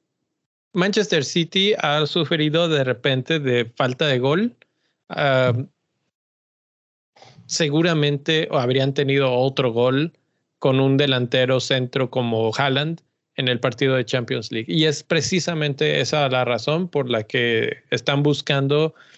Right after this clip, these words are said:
comprar a alguien que, que sea definidor. Desde que desaparece, bueno, no desaparece, desde que se va Agüero, pierden ese, esa figura en el equipo, entonces lo vuelven a, a retomar.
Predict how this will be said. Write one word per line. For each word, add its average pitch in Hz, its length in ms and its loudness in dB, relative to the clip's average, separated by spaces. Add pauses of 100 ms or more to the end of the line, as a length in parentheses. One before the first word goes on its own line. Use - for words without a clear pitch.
(240)
comprar 135 480 0
a 135 140 0
alguien 135 360 -2
que, 120 540 -2 (280)
que 120 100 -4
sea 151 160 0
definidor. 117 540 -2
Desde 120 320 -2
que 123 140 -4
desaparece, 135 840 0
bueno, 123 260 -2
no 135 160 -2
desaparece, 117 460 -4
desde 120 200 -2
que 120 100 -4
se 123 120 0
va 131 140 2
Agüero, 170 460 2 (580)
pierden 147 440 2
ese, 127 560 -2 (240)
esa 139 240 -2
figura 147 380 2
en 151 100 -2
el 131 80 -4
equipo, 151 320 -4
entonces 139 380 -2
lo 123 180 2
vuelven 143 600 0
a, 120 100 -2
a 123 220 -2
retomar. 120 500 -2